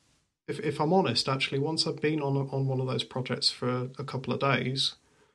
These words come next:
um, a lot came flooding back. So some of this, I think, in, is, is about familiarity, I think, on both sides of the fence in terms of how people are, you know, "Oh, I,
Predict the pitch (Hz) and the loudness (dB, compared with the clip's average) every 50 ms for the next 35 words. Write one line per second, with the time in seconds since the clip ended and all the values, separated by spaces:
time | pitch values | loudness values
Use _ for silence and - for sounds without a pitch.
0 | _ _ _ _ _ _ _ _ - 131 127 131 131 127 123 - 139 135 135 147 | _ _ _ _ _ _ _ _ -2 -2 -2 0 -2 -2 -2 0 4 4 4 4
1 | 139 - - 143 131 120 - - - 135 123 127 120 120 120 120 110 104 - - | 4 2 0 0 0 0 0 -2 -2 -2 0 2 2 2 4 2 2 0 -2 -8
2 | - - - _ _ _ - - _ _ _ _ - - 127 110 - - - 180 | -14 -16 -16 _ _ _ -20 -20 _ _ _ _ -2 0 0 2 2 4 6 6
3 | 190 185 - - 131 117 - - 120 - - 127 123 127 120 123 - 135 123 - | 8 6 6 6 6 6 6 4 2 2 2 2 2 2 2 2 0 0 -2 -2
4 | - - 131 120 - - 135 127 - 123 127 120 117 - - 127 127 123 123 120 | -2 -2 -2 -2 -2 0 0 0 0 2 0 0 -2 -2 -2 -2 0 0 2 2
5 | 123 127 127 123 120 - - - 104 117 117 127 - 135 - 123 120 - 120 117 | 2 2 0 0 -2 -2 -2 -2 -2 -4 -4 -4 -4 -4 -2 -2 -2 0 0 2
6 | 120 117 117 117 - - - 107 110 107 - - 104 107 - - 120 117 113 110 | 2 2 2 2 2 2 2 2 0 -2 -2 -4 -4 -6 -4 -4 -2 -2 0 2
7 | 110 - - - - - 117 120 113 113 - 117 107 - 117 110 - - 120 113 | 2 2 2 0 -4 -4 -4 -4 -4 -4 -6 -4 -4 -2 -2 -4 -2 -2 -2 -2
8 | 113 - - 113 110 110 110 110 110 110 110 - - - - - - - - _ | -2 -2 -2 -2 0 0 0 0 -2 -2 -4 -8 -14 -18 -18 -18 -18 -20 -20 _
9 | _ _ - 113 107 113 - - 135 131 123 117 - - 113 117 117 | _ _ -6 -4 -2 -2 -2 0 0 0 2 2 0 0 -2 -2 -2